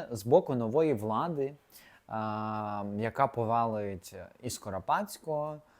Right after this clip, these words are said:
а, і потім пізніше директорію, це радянська влада. І радянська влада на українських землях,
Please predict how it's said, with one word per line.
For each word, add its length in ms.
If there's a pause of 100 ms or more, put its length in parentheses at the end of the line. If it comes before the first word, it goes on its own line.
(160)
а, 580
і 80
потім 320
пізніше 440
директорію, 640
це 200
радянська 640
влада. 420 (720)
І 460
радянська 720
влада 400
на 120
українських 640
землях, 540